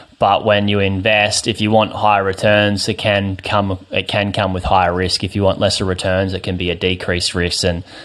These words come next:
that's why I think a beautiful combination of investing in online businesses for good cash flow,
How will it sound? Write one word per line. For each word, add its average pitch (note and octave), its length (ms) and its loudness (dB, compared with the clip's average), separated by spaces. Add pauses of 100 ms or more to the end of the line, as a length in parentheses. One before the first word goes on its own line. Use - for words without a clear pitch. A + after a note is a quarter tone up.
(120)
that's G2+ 200 -2
why G#2 160 6
I - 20 2
think G2 220 -4
a G2 40 -6
beautiful F#2+ 380 -6
combination F#2 640 0
of F2 160 0
investing F2 540 -2
in E2+ 100 -4
online F2 380 0
businesses F2+ 640 -4
for E2+ 120 -10
good F2 220 -8
cash E2+ 360 -2
flow, F#2+ 340 0